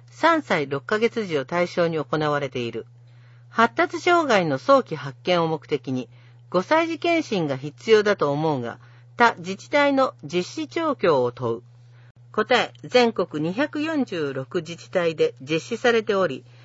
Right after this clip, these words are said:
実施率は約十四パーセントである。問い、自閉スペクトラム症や注意欠如、多動症などの発達障害は、三歳児健診では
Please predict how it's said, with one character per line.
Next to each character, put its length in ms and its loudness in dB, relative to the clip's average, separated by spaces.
実 360 -2
施 20 -6
率 280 -6
は 200 -2
約 340 -6
十 240 -2
四 220 -4
パ 120 -2
ー 100 0
セ 160 -2
ン 80 0
ト 100 -4
で 140 -2
あ 100 -2
る。 140 -8
問 220 2
い、 60 -14
自 260 -4
閉 320 0
ス 140 -20
ペ 140 -4
ク 120 -16
ト 120 4
ラ 120 2
ム 100 -6
症 300 -6
や 180 -10
注 280 -2
意 220 -4
欠 300 -14
如、 200 -6
多 180 -6
動 200 6
症 240 0
な 160 0
ど 120 -6
の 180 -6
発 260 -12
達 240 0
障 280 2
害 200 -4
は、 180 -6
三 300 0
歳 240 -2
児 100 -8
健 240 -4
診 280 -6
で 120 0
は 200 -2